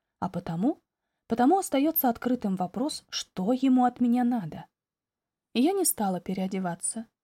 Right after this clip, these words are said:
Не в столице. Можно обойтись без строгого соблюдения этикета. В чем была, а именно в темно-синем домашнем платье, длинном и полностью закрытом, я обула скромные туфли коричневого цвета на невысоком каблуке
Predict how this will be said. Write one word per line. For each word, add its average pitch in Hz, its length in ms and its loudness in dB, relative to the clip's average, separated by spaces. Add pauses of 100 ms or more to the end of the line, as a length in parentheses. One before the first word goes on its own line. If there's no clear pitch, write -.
Не 240 100 2
в 269 60 2
столице. 277 600 0 (280)
Можно 262 300 6
обойтись 233 400 2
без 254 160 0
строгого 185 460 -2
соблюдения 196 680 0
этикета. - 560 -10 (520)
В - 60 -18
чем 277 220 6
была, 247 320 4 (220)
а 214 80 2
именно 226 320 6
в - 60 -20
темно-синем 202 680 -2
домашнем 180 480 -6
платье, 247 460 0
длинном 247 520 4
и 220 140 -6
полностью 196 640 -4
закрытом, 330 580 -2 (440)
я 254 240 4
обула 262 300 2
скромные 277 560 2
туфли 226 320 -4
коричневого 185 720 -4
цвета 277 480 -2 (140)
на 277 80 2
невысоком 269 580 2
каблуке 233 560 0